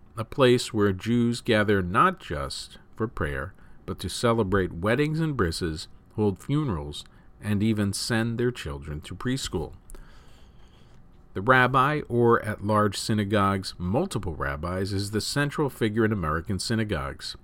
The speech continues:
He or she not only delivers sermons and teaches classes, but presides over simchas,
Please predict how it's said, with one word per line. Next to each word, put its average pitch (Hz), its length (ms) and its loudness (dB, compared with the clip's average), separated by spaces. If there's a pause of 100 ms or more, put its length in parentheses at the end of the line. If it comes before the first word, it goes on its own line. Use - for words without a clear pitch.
(540)
He 151 480 0
or 117 160 0
she 120 320 -2
not 107 320 0
only 131 420 -2
delivers 101 480 0
sermons 117 540 -2
and 82 100 -4
teaches 87 380 -8
classes, 107 560 -2
but 90 240 -8
presides 104 540 0
over 80 200 -2
simchas, 131 680 -2